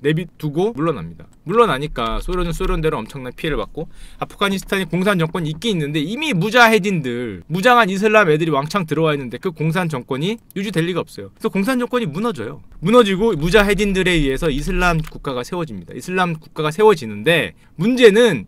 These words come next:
이러고 딱 끝나면 해피엔딩이고 모든 게 이제 나라가 발전을 하면 되는데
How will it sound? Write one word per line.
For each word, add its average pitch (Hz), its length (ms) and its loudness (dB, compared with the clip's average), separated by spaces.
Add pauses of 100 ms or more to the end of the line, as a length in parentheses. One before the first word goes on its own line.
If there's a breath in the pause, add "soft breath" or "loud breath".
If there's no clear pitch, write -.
이러고 208 240 -2
딱 202 160 -6
끝나면 196 320 -4
해피엔딩이고 151 800 -4
모든 170 300 -2
게 165 120 -2
이제 123 260 -6
나라가 139 260 -2
발전을 143 420 -6
하면 165 160 -2
되는데 117 500 -4